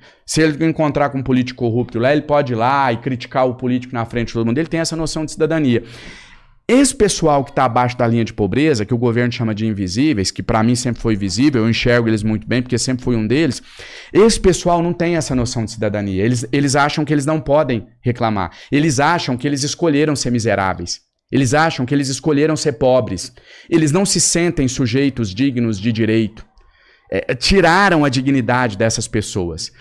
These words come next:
Tiraram a elas o direito, ó, ó, olha que, que absurdo. Tiraram dessas pessoas o direito de se revoltar, de ir pra rua,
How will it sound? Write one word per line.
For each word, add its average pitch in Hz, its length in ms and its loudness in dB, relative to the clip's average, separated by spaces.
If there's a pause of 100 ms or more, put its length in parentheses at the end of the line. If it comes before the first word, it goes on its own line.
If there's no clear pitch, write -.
(120)
Tiraram 170 520 2
a 147 120 4
elas 156 240 2
o 151 60 2
direito, 151 300 2
ó, 135 280 2
ó, - 100 -2
olha 170 220 2
que, 208 220 -2
que - 140 -2
absurdo. 160 520 0 (240)
Tiraram 180 400 0
dessas 175 220 -2
pessoas 156 360 -2
o 156 60 -4
direito 151 240 -2
de - 80 -14
se - 120 -4
revoltar, 160 1000 0 (380)
de 139 180 0
ir 196 80 0
pra 214 200 0
rua, 151 640 -2